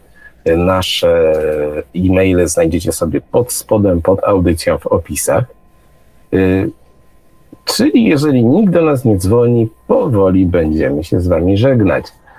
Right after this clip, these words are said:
Y, za tydzień zapraszamy na tą audycję wyjątkową, bo mieliśmy zrealizować dziesięć odcinków w jednej serii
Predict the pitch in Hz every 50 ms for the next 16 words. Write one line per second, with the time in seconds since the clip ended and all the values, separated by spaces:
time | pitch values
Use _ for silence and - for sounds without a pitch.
0 | - - - - - - - - 104 98 90 82 82 90 117 143 143 - - 277
1 | 220 123 101 80 - 71 78 - - _ - 117 87 90 90 - - 98 95 -
2 | 127 131 135 123 117 110 104 - 113 98 82 62 80 82 80 104 120 123 - -
3 | - 117 104 101 92 87 80 73 71 71 - 76 78 101 139 131 127 127 - -
4 | - 131 117 98 82 78 82 95 98 123 151 147 143 151 139 127 127 131 123 120
5 | 113 107 117 123 135 120 101 87 104 117 - 135 127 120 117 113 110 - - 131
6 | 135 131 - - 107 92 107 120 117 120 110 104 - - - 123 123 117 110